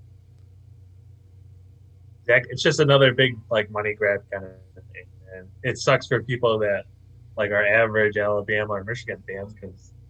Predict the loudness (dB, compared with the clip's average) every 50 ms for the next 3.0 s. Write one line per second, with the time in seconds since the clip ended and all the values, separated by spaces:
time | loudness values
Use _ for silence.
0 | -20 -16 -8 -4 0 0 0 0 0 -2 0 2 2 4 4 4 2 2 2 0
1 | -2 -4 -6 -4 -4 -4 -4 -4 -10 -12 -12 -14 -14 -12 -10 -10 -8 -8 -8 -8
2 | -8 -10 -10 -12 -16 -16 -18 -20 -20 -18 -14 -14 -14 -12 -10 -8 -8 -8 -10 -12